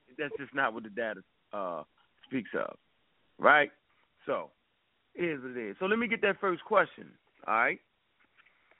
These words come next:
Get that first question, man. And, um, we ain't gonna argue about this. Uh, we want that good question. And we just want to learn because I know how y'all feel, 'cause I remember I used to say that monkey shit,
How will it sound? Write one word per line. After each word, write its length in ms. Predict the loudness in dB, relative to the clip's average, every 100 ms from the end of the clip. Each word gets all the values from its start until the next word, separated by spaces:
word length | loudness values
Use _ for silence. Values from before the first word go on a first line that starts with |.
| _ _
Get 80 | -6
that 160 | -4
first 240 | -4 -4 -2
question, 440 | -2 -2 -8 -10
man. 400 | -6 -6 -8 -12 _ _ _ _ _ _ _ _ _
And, 200 | -4 -2
um, 420 | -4 -4 -8 -8
we 120 | -6
ain't 100 | -2
gonna 120 | -2 4
argue 280 | 6 6 4
about 300 | 0 0 0
this. 240 | -4 -4 -10 _ _ _ _ _ -2
Uh, 480 | 2 4 4 0 -2
we 120 | -6
want 220 | -8 -4
that 180 | -4 -2
good 160 | -4 -2
question. 560 | 2 2 2 -10 -10 -16 _ _ _ _ 2
And 200 | 2 4
we 100 | 0
just 220 | 0 0
want 200 | 0 2
to 40 |
learn 480 | 4 6 6 4 0
because 320 | 2 6 6 8
I 160 | 6
know 160 | 6 2
how 180 | 2 2
y'all 260 | 0 -8 -8
feel, 260 | -12 -10 -12
'cause 160 | -12 -4
I 140 | -4 -4
remember 260 | -10 -6
I 100 | -6
used 100 | -6
to 160 | -12 -20
say 60 | -20
that 180 | -16
monkey 320 | -16 -16 -20 -20 -18
shit, 180 | -18